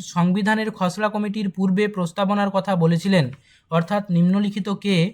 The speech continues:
খসড়া কমিটির পূর্বে প্রস্তাবনা বা প্রিএমবেলের কথা বলেছিলেন? তো বারো নম্বর কোয়েশ্চেনে আমাদের অপশন দেওয়া আছে জওহরলাল নেহেরু, বি আর আম্বেদকর, বি এন রাও নাকি মহাত্মা গান্ধী?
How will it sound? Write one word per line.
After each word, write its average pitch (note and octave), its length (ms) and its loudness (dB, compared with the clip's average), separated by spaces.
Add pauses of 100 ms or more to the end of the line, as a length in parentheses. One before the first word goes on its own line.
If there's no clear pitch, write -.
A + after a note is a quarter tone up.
(460)
খসড়া F3 300 0
কমিটির G#3+ 340 -2
পূর্বে F#3 360 0 (460)
প্রস্তাবনা A3+ 560 0
বা A3 140 -2
প্রিএমবেলের G3 540 0
কথা F3+ 200 -4
বলেছিলেন? C#3+ 500 -2 (540)
তো E3 60 0
বারো E3+ 240 6
নম্বর G#3+ 260 0
কোয়েশ্চেনে G#3+ 360 -4
আমাদের G#3+ 460 -4
অপশন E3+ 300 -4
দেওয়া G3+ 160 2
আছে G3 140 -2
জওহরলাল F#3 600 2
নেহেরু, G3 360 -2 (240)
বি D#3+ 160 2
আর F3 80 4
আম্বেদকর, F3+ 500 0 (240)
বি D#3+ 160 4
এন E3+ 140 6
রাও G3+ 180 2
নাকি F3+ 220 -2
মহাত্মা E3 380 0
গান্ধী? C3+ 280 -4